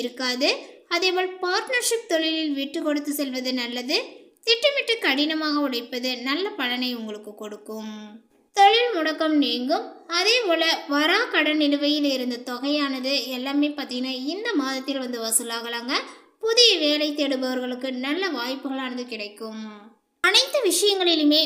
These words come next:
பொறுமையை கடைபிடிப்பது நல்லது. குடும்பத்தில் சிற்சில பிரச்சனைகளானது ஏற்பட்டு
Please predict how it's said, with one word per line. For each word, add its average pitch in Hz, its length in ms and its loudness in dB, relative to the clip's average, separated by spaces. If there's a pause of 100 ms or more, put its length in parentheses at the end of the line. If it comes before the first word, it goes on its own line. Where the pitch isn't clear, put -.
(240)
பொறுமையை 311 500 2 (100)
கடைபிடிப்பது 247 600 -4 (100)
நல்லது. 254 360 0 (440)
குடும்பத்தில் 453 600 2
சிற்சில 392 320 0 (140)
பிரச்சனைகளானது 320 800 2 (140)
ஏற்பட்டு 320 440 -2